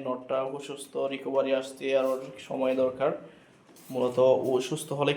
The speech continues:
কৃমির কোর্সটা করাতে হবে। আর কৃমির কোর্সটাতে যদি আমি সাকসেস হয়ে যাই, এই নটটার কথা বলতেছি, যদি কৃমির কোর্সে সাকসেস হয়ে যায়, যদি টিকে যায়,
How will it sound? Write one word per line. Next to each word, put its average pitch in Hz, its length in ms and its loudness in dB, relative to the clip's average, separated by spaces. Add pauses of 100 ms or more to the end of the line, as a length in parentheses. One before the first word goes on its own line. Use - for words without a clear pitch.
কৃমির 151 320 0
কোর্সটা 143 300 0
করাতে 139 300 6
হবে। 143 160 4 (760)
আর - 100 -4 (120)
কৃমির 156 360 -2
কোর্সটাতে 160 360 2
যদি 165 180 6
আমি 160 100 6 (140)
সাকসেস 165 360 0
হয়ে 151 180 2
যাই, 185 140 6 (920)
এই 135 120 -2
নটটার 135 300 -2
কথা 139 140 0 (100)
বলতেছি, 143 320 -4 (1120)
যদি 135 160 -8 (140)
কৃমির 165 380 -2
কোর্সে 175 300 -2
সাকসেস 175 340 -4
হয়ে 165 180 6
যায়, 175 140 6 (200)
যদি 143 220 -4
টিকে 160 300 2
যায়, 185 120 4